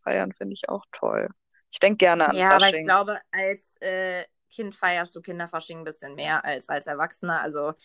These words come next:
Speaker 2: Stand heute stell ich es mir unfassbar lame vor, auf so einer Kinderfastnachtsparty. Also ich seh mich da jetzt aktuell gar nicht.
Speaker 1: <laughs> Oh doch, ich mich
Speaker 2: Aber
Speaker 1: schon. Ich bin da wirklich
Speaker 2: nee,
Speaker 1: so.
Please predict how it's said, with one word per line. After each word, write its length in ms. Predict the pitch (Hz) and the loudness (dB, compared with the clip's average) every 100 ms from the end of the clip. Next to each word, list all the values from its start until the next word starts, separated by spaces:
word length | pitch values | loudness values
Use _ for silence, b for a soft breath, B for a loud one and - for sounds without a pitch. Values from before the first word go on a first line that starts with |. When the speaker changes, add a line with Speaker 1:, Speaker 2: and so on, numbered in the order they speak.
| b _ | b _
Speaker 2:
Stand 340 | - - 175 185 | -14 0 0 2
heute 520 | 202 185 180 180 175 | -2 -2 -4 -4 -4
stell 220 | - 190 | -6 -8
ich 60 | 175 | -6
es 100 | 165 | -10
mir 220 | 175 170 - | -10 -10 -10
unfassbar 500 | 190 180 156 - 160 | -12 -8 -8 -6 -6
lame 240 | 156 156 | -6 -8
vor, 180 | 170 170 | -8 -10
auf 60 | - | -10
so 80 | 165 | -12
einer 120 | 156 | -12
Kinderfastnachtsparty. 1040 | 180 160 165 160 160 160 _ 185 160 190 - | -10 -8 -6 -6 -6 -12 _ -2 -2 -2 -6
Also 280 | 160 165 165 | -6 -4 -4
ich 100 | 175 | -2
seh 140 | 170 | -4
mich 140 | 185 185 | -4 0
da 120 | 170 | 0
jetzt 160 | 165 | 0
aktuell 360 | 175 - - 165 | -6 -6 -6 -4
gar 260 | 160 131 165 | 2 4 4
nicht. 320 | 196 214 - | 0 -6 6
Speaker 1:
<laughs> 40 | |
Oh 100 | - | 6
doch, 280 | 196 - 233 | 8 8 8
ich 220 | 202 233 | 6 2
mich 220 | 220 214 | 2 2
Speaker 2:
Aber 0 | |
Speaker 1:
schon. 480 | 214 190 165 165 214 - | 4 6 4 2 -2 6
Ich 180 | 330 | 8
bin 180 | 285 370 | 8 8
da 180 | 285 294 | 8 8
wirklich 420 | 330 285 240 302 | 6 4 4 4
Speaker 2:
nee, 60 | |
Speaker 1:
so. 80 | 214 | 4